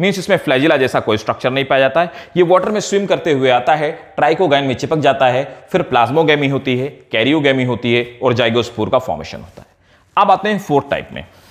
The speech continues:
फोर्थ टाइप ये है, इसे हम gametangial कॉपुलेशन कहते हैं। Gametangial कॉपुलेशन में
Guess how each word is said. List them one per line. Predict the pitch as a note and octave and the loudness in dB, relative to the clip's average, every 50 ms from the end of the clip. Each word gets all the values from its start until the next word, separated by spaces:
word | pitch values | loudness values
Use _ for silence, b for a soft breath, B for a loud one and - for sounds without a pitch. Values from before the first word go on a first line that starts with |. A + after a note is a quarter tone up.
| b b - | b b -2
फोर्थ | - G3 A3+ A#3 - | 2 4 4 4 4
टाइप | F#3 D#3 D#3 D#3 | 2 0 2 0
ये | D#3 | 0
है, | D#3 D3+ E3 G3 - B B B B B - | 0 -2 -4 -4 -8 B B B B B -4
इसे | F#3+ F#3 A3 | 0 0 2
हम | G3+ G#3 F#3+ D#3+ | 0 0 2 2
gametangial | C#3 C#3 D3 D3 D3 E3 E3 D3+ F3 F3 | 2 2 2 2 2 2 4 4 2 2
कॉपुलेशन | E3+ - B2 A2 G#2+ C3 B2+ A#2+ - D3+ B2 | 2 2 0 2 4 4 2 2 2 0 -2
कहते | G2 E2 C#2+ - E2 | -2 -2 -2 -4 -6
हैं। | D#2+ D#2 F2+ B B B B B - | -8 -8 -10 B B B B B 0
Gametangial | D3 E3 F3+ G3 G3+ A3 A3 A3 B3 B3+ | 2 2 2 2 2 2 4 4 4 4
कॉपुलेशन | - F#3+ E3 D3+ C3+ E3 E3+ D#3+ G#3+ G3+ | 4 2 2 2 2 0 0 2 0 0
में | F#3 D#3 D#3+ F3 F3 | 0 0 -2 -2 -4